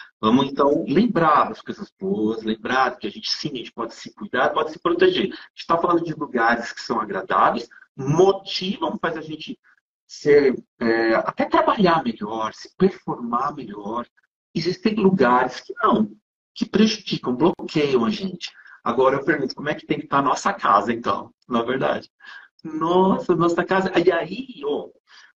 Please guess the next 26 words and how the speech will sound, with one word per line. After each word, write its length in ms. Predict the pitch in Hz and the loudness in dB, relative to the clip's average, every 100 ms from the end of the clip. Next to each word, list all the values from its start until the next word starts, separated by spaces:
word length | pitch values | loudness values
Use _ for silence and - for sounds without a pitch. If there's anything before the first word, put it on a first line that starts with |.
| - | -6
uma 160 | 120 | -4
coisa 180 | 123 131 | -2 -2
muito 180 | 147 156 | -2 -6
importante, 520 | - - - 175 151 | 0 0 0 0 -2
que 80 | - | -4
tem 160 | 165 165 | -4 -4
gente 140 | 190 | -4
que 60 | - | -2
fala 140 | 151 | -2
assim, 100 | 147 | 2
"Ai, 180 | 147 143 | 2 2
graças 220 | 127 - | -6 -6
a 20 | |
Deus, 200 | 123 127 | -2 -2
minha 100 | 131 | -2
casa 240 | - 131 135 | -4 -2 0
eu 100 | 127 | 2
olho, 280 | 127 139 123 | 4 4 2
que 80 | - | -8
tá 120 | - | -20
tudo 140 | - - | -6 -6
arrumadinho, 520 | 151 139 117 - 143 | -2 -2 -2 -6 -12
tudo 240 | - - 165 | -12 -10 -8
no 120 | 143 | -6
lugar." 520 | 131 123 131 - - _ - - - _ - | -6 0 2 2 -2 _ -20 -20 -20 _ -6
Cuidado, 600 | 113 123 120 113 - | -2 2 2 2 0